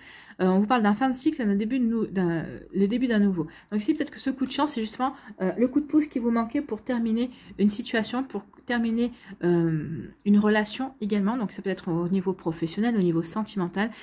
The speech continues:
Donc ici, on termine quelque chose. Donc vous voyez dans quel, euh, domaine de votre vie ça vous parle. Vous voyez dans, où, où est-ce que ça se termine également. Mais en tout cas, oui, on parle de la fin de quelque chose et le début, euh,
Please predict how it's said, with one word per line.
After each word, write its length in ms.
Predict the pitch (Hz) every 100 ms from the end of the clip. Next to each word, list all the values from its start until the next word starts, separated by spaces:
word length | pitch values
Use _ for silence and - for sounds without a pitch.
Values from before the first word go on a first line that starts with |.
| - -
Donc 140 | 190 226
ici, 260 | 214 277 262
on 80 | 190
termine 340 | 208 220 240
quelque 340 | 214 220 - 208
chose. 300 | - 160 160 - -
Donc 100 | 180
vous 40 | 190
voyez 180 | 226 254
dans 100 | 220
quel, 200 | 220 185
euh, 240 | 170 156
domaine 280 | 160 208 220
de 60 | 196
votre 220 | 185 196
vie 80 | 196
ça 160 | 175
vous 120 | 165
parle. 240 | 180 262 269
Vous 280 | - - -
voyez 140 | 185
dans, 240 | 185 170 175
où, 240 | 190 214 - -
où 100 | 233
est-ce 120 | 233
que 80 | 233
ça 140 | 208 190
se 140 | -
termine 380 | 175 190 247 311 - -
également. 400 | 190 196 180 226
Mais 140 | 233 160
en 100 | -
tout 140 | -
cas, 160 | 247 226
oui, 160 | 196 -
on 80 | 190
parle 220 | 240 226
de 60 | 180
la 220 | 170 180
fin 160 | 254
de 80 | 254
quelque 200 | 247 190
chose 260 | - 208 233 - - -
et 120 | 185 180
le 80 | 175
début, 320 | 202 220 269 - - -
euh, 280 | 170 160